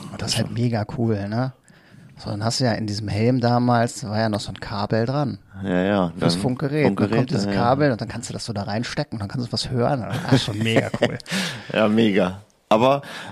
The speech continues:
Speaker 2: irgendwann Nase voll, dann nach Köln zum
Speaker 1: Genau.
Speaker 2: Studium.
Speaker 1: Ja, es ist halt für einen Teenager ist es schon hart, auf dem Land groß zu werden.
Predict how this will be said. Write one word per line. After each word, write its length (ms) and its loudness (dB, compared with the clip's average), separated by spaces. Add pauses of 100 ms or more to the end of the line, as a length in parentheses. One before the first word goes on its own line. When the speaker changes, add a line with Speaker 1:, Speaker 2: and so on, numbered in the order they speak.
Speaker 2:
irgendwann 560 6 (140)
Nase 300 4
voll, 460 4 (680)
dann 180 4
nach 140 4
Köln 340 2 (180)
zum 160 -4
Speaker 1:
Genau. 200 6
Speaker 2:
Studium. 340 4 (760)
Speaker 1:
Ja, 80 4
es 80 6
ist 120 4
halt 180 8
für 120 0
einen 120 0
Teenager 580 6
ist 120 -2
es 140 -2
schon 540 -2 (260)
hart, 640 -6
auf 160 -4
dem 120 -6
Land 280 -4
groß 300 -2
zu 140 -4
werden. 320 -2